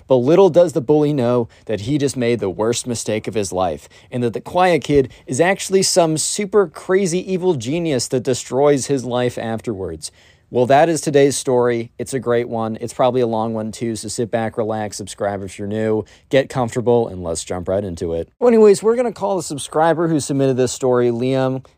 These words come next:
And anyways, right, so I'm gonna introduce two more characters. The first character I wanna introduce is we're gonna call the bully, right?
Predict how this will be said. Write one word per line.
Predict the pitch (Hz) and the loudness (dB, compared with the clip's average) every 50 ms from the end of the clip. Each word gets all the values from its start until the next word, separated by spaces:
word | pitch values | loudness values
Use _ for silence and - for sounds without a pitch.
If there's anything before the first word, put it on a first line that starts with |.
| _ - | _ -6
And | 131 135 | -6 -4
anyways, | 143 160 165 170 165 165 160 160 131 - | -2 -2 -2 0 4 4 4 4 4 4
right, | 156 151 147 135 | 4 4 4 4
so | - 151 | 2 0
I'm | 185 | 0
gonna | 214 220 202 | 2 0 0
introduce | - 185 175 170 156 139 147 160 151 147 | 0 0 0 0 0 0 0 -2 -4 -4
two | - - - 180 170 | -8 -6 -4 -4 -2
more | 165 160 147 135 | 0 0 -2 -2
characters. | - - 135 127 123 107 - - 104 98 90 - | -2 -2 0 0 0 -2 -4 -8 -10 -10 -10 -12
The | 123 | -12
first | - - 214 214 208 - - | -4 0 2 2 2 0 -4
character | - 185 175 175 156 - 165 165 156 | -4 -2 -2 -2 -2 0 2 4 4
I | 151 | 4
wanna | 147 147 143 143 | 4 2 0 -2
introduce | 147 151 143 139 139 123 110 127 131 135 127 - | -2 -4 -4 -4 -4 -2 -2 -2 -2 -2 -2 -4
is | 139 120 110 | -6 -6 -2
we're | 113 143 139 | -2 -2 -2
gonna | 131 147 135 | 0 -2 -6
call | 117 - - 127 117 117 | -6 -6 -2 -2 0 0
the | 113 117 | 0 -2
bully, | 101 92 - 107 95 87 80 82 | -4 -2 -2 -4 -2 -4 -6 -4
right? | 90 95 101 104 104 - | -4 -2 -2 -2 -4 -6